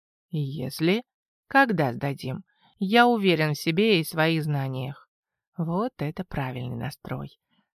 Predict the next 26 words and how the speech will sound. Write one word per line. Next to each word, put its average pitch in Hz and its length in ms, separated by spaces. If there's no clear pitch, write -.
Только 170 360
жаль, 180 320
такому 160 540
его 156 320
учил 151 420
не 156 260
я, 151 340
а 147 220
Таня. 135 420
Именно 190 560
она 175 240
вдалбливала 147 720
в 147 80
головы 151 360
наших 147 360
детей, 156 420
что 147 260
они 151 260
самые 220 640
умные 165 680
и 156 180
должны 151 400
быть 185 180
во 147 100
всем 143 280
уверены. 143 600